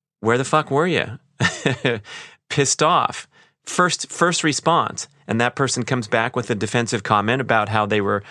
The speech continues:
running around town looking for the right size belt that you asked them to buy or whatever. Uh, instead of the first person, the first comment walking through the door could be, "Oh my gosh, I'm glad you're home. I was so worried about you.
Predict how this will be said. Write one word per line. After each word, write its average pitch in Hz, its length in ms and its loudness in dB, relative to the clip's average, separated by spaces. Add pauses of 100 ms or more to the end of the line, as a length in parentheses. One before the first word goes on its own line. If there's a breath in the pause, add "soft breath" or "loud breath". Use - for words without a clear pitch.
(160 loud breath)
running 120 260 2
around 110 280 2
town 107 360 0
looking 110 300 0
for 104 380 0 (300 loud breath)
the 110 100 -2
right 110 260 0
size 107 460 0
belt 123 320 2
that 113 100 0
you 107 160 0
asked 101 220 2
them 104 100 -2
to 98 60 0
buy 95 220 2
or 107 100 0
whatever. 123 400 2 (500 soft breath)
Uh, 104 300 0 (100)
instead 127 420 0
of 107 320 0 (420 soft breath)
the 110 120 -2
first - 260 -2
person, 107 400 -2 (320)
the 104 80 -6
first 180 240 0
comment 110 400 0
walking 110 320 0
through 113 140 0
the 98 80 -6
door 101 340 2
could 98 240 -4
be, 98 240 -2 (460 soft breath)
"Oh 123 160 4
my 131 140 2
gosh, 143 540 0 (220)
I'm 113 160 0
glad 113 340 0
you're 131 120 2
home. 127 420 2
I 107 80 0
was 107 160 0
so 127 160 2
worried 135 300 0
about 101 320 0
you. 98 240 0